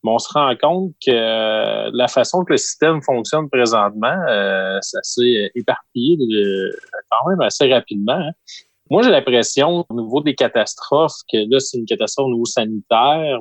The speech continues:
mais si on va sur n'importe quel angle de vue, euh, une crise, euh, de, de matières premières, genre du pétrole, là, qui s'en venait, euh, prochainement. Tu sais, si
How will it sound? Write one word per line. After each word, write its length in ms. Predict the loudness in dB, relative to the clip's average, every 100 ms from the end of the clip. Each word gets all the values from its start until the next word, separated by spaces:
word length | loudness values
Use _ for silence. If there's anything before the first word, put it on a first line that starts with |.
| -6
mais 280 | -4 -4 -4
si 420 | -8 -10 -10 -4
on 160 | 0 0
va 180 | 0 -4
sur 220 | -6 -2
n'importe 600 | 0 2 2 0 -2 -6 -2
quel 240 | 2 4
angle 280 | 2 2 2
de 200 | 2 0
vue, 420 | -2 0 2 4 6
euh, 200 | 4 2 _ _ _ _
une 200 | 0 0
crise, 520 | 2 4 6 6 4 4
euh, 340 | 6 6 4
de, 120 | 4
de 100 | 0
matières 500 | 0 -2 2 4 4
premières, 320 | 2 0 2 2
genre 400 | 2 2 0 -2
du 80 | -6 -4
pétrole, 640 | -4 -2 0 2 2 0
là, 140 | -2
qui 200 | -6 -10
s'en 320 | -4 0 2 0
venait, 880 | -2 -8 -4 -4 -2 0 0 -2
euh, 20 | -4 _ _ _ _ -6
prochainement. 580 | -2 -2 -2 -4 -4 -8
Tu 60 | -10 -10
sais, 120 |
si 80 | -10